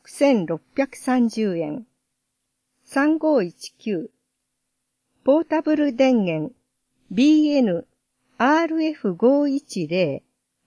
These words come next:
七万八千二百十円。四二三二。岩谷カセット封、タフ丸。九千三百五十円。四二三七。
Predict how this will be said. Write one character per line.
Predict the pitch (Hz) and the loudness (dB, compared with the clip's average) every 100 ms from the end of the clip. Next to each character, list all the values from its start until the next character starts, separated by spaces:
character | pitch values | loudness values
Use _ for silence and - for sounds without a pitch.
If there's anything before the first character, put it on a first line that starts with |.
| _ | _
七 | 196 233 294 | 0 2 4
万 | 311 302 220 | 2 0 -4
八 | 185 | -6
千 | 185 - 294 269 | -8 -4 0 2
二 | 180 185 | 0 -2
百 | 247 - 202 | -4 -4 -6
十 | 185 196 190 | -4 -4 -2
円。 | 170 156 151 _ _ _ _ _ _ _ _ _ _ _ | -4 -4 -10 _ _ _ _ _ _ _ _ _ _ _
四 | 208 269 311 302 | 2 4 4 2
二 | 311 220 | 2 0
三 | - 220 220 214 | -2 -4 -2 -4
二。 | 190 151 - _ _ _ _ _ _ - | -4 -8 -10 _ _ _ _ _ _ 0
岩 | 220 302 | 0 0
谷 | 302 269 202 | -2 -2 -2
カ | - 196 | -6 -4
セ | - | -2
ッ | 294 _ | -4 _
ト | - 254 | -2 -2
封、 | - 247 170 - _ _ _ _ - | -2 -4 -4 -8 _ _ _ _ -8
タ | 185 | -6
フ | - 262 | 2 2
丸。 | 247 226 190 - _ _ _ _ _ _ - | 4 0 -4 -8 _ _ _ _ _ _ -2
九 | 285 320 | 0 0
千 | - 320 277 | 0 0 0
三 | - 247 233 | 0 0 0
百 | 185 175 165 | -2 -6 -10
五 | 160 175 | -8 -8
十 | - 240 226 170 | -4 -2 0 -2
円。 | 151 143 196 _ _ _ _ _ _ _ _ - | -4 -8 -12 _ _ _ _ _ _ _ _ 0
四 | 254 302 302 | 4 4 4
二 | 311 262 | 2 0
三 | 208 233 220 220 | -2 -4 -4 -2
七。 | 208 185 160 | -4 -4 -8